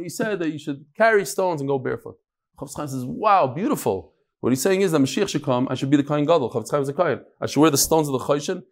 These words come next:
and go barefoot on, in the, in the Beis Hamikdash." So he learned it from this Gemara. Omar lei,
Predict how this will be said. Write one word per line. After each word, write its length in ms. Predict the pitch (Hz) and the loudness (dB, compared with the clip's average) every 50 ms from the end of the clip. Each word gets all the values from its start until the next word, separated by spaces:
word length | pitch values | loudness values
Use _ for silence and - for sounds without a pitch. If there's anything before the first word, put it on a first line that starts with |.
| _ _ - | _ _ 0
and 80 | 120 | 4
go 100 | 135 151 | 4 4
barefoot 380 | 143 151 196 196 - - 127 120 | 6 6 6 4 6 2 0 2
on, 200 | 120 120 123 131 | 2 0 -2 -2
in 80 | 120 | -2
the, 160 | 117 120 120 127 | -2 -2 -2 -2
in 60 | 127 | -2
the 80 | 120 | -2
Beis 160 | 123 131 131 - | -2 -2 -2 -2
Hamikdash." 420 | 139 147 170 185 180 180 175 - - _ _ _ _ - _ _ _ _ _ _ _ 110 - _ _ - - _ - - - _ _ _ | -2 -2 -2 -4 -6 -10 -10 -14 -20 _ _ _ _ -20 _ _ _ _ _ _ _ -20 -20 _ _ -20 -20 _ -20 -20 -20 _ _ _
So 520 | - - - 131 127 131 135 135 135 - - _ _ _ _ - _ _ _ _ _ _ _ _ _ _ _ _ _ _ _ _ _ _ - - - - _ _ _ _ _ _ _ _ | -6 2 4 6 6 6 4 2 -2 -6 -12 _ _ _ _ -20 _ _ _ _ _ _ _ _ _ _ _ _ _ _ _ _ _ _ -20 -20 -20 -20 _ _ _ _ _ _ _ _
he 100 | 120 123 | 4 6
learned 200 | 147 151 143 135 | 6 6 4 0
it 20 | |
from 120 | 135 131 | -2 -2
this 120 | 123 123 120 | -2 -2 0
Gemara. 380 | 127 123 123 120 104 92 92 - | 2 4 4 4 4 2 0 0
Omar 200 | - 160 165 165 | 2 4 4 4
lei, 300 | 165 165 147 120 104 101 | 4 4 4 2 -2 -6